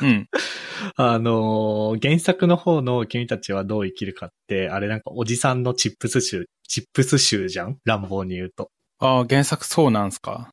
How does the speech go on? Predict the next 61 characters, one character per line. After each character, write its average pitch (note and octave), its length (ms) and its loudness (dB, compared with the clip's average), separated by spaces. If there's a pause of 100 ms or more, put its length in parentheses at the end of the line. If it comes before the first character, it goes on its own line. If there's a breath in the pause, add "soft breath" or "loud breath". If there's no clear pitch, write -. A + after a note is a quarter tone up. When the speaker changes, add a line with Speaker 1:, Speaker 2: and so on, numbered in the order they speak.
Speaker 2:
あ A2+ 160 2
ー、 - 20 0
な C3+ 120 2
ん - 20 -6
か B2+ 80 0
僕 A#2 180 0
は C#3 100 4
そ D3 220 4
う C#3 60 6
理 C3+ 100 4
解 G2 160 0
し - 80 -4
た G#2+ 80 -6
の F2 120 -10
よ。 - 100 -18 (120)
Speaker 1:
は - 280 0
い G#2 40 -2
は G2+ 160 0
い G2 40 -6
は G2+ 140 -4
い G#2 40 -10
は - 160 -12
い。 - 80 -16 (400)
Speaker 2:
で、 B2 320 2
な C3+ 80 0
ん - 20 0
か - 80 -2
そ - 140 2
の E3+ 140 4
エ F3+ 40 6
ッ - 20 2
セ - 220 0
ン B2 60 0
ス G#2+ 160 -4
が、 G#2 340 0 (380 loud breath)
Speaker 1:
う C3+ 80 4
ん。 A2 140 2 (360)
Speaker 2:
ど C#3 140 4
う A#2+ 60 6
映 A2 140 2
画 G#2+ 100 2
に G#2+ 80 -2
生 G#2 60 -4
か - 120 -6
さ - 120 -2
れ G2+ 80 0
て G2+ 120 -4
る F#2+ 300 -6 (1040)
の G2+ 100 -6
か G2 220 -4
わ G#2 120 -4
か C3 120 0
ん A#2+ 80 -2
な G#2 80 -6
か - 80 -14
っ - 60 -20
た G2 100 -12
ん G2+ 40 -10
だ G#2 80 -10
け - 120 -6
ど、 D#3+ 200 -2